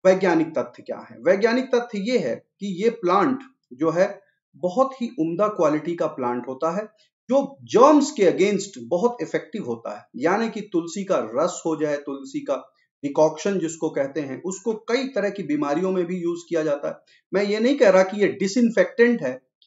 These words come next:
या किसी जर्म को kill कर देगा, लेकिन बच्चों इतना जरूर है कि ये जर्म की growth को बहुत ज्यादा restrict करता है, check करता है, growth नहीं होने देता। आप समझ ही गए होंगे कि काफी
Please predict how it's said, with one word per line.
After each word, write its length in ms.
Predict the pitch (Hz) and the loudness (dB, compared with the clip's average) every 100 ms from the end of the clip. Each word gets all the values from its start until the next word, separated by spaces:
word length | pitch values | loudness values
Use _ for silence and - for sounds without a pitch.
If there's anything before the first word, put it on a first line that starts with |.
| _ _ | _ _
या 180 | 147 185 | 4 6
किसी 320 | 190 190 214 185 | 4 0 -4 -2
जर्म 300 | 156 190 202 | 4 4 4
को 140 | 196 | -2
kill 220 | - 226 | 0 0
कर 200 | 233 196 | 2 2
देगा, 260 | 151 143 151 160 - _ - | 2 0 -2 -4 -10 _ -4
लेकिन 240 | 180 220 | -2 0
बच्चों 260 | 208 208 220 | -2 -2 -4
इतना 280 | 208 208 220 | -2 0 0
जरूर 320 | 190 220 240 | 2 0 0
है 120 | 156 | 0
कि 160 | 135 175 | -2 -2
ये 120 | 175 165 | -2 0
जर्म 320 | 123 190 233 226 | 2 2 4 0
की 140 | 202 - | -2 -6
growth 360 | 156 190 214 - | 2 4 4 0
को 140 | 202 196 | -2 -2
बहुत 340 | - 185 175 113 | -2 -2 -2 -2
ज्यादा 360 | 127 135 180 127 | -2 0 -2 -2
restrict 440 | 123 - 196 - | -6 -8 -14 -8
करता 360 | 208 190 196 190 | -4 -4 -2 -6
है, 60 | 185 - | -8 -8
check 180 | 156 - | -10 -2
करता 320 | 180 175 185 | -2 -2 -2
है, 80 | 180 | -4
growth 400 | 139 131 143 - | -6 -6 -6 -4
नहीं 300 | 120 117 135 | -6 -6 -8
होने 260 | 123 113 110 | -12 -12 -12
देता। 340 | 107 - - _ _ _ _ _ - | -16 -20 -20 _ _ _ _ _ -4
आप 140 | 151 | -2
समझ 260 | - 160 165 | 0 0 0
ही 80 | 196 | 0
गए 100 | 190 | 2
होंगे 260 | 165 170 | 2 2
कि 500 | 190 _ _ _ - | -2 _ _ _ -10
काफी 340 | - 160 160 | 0 2 2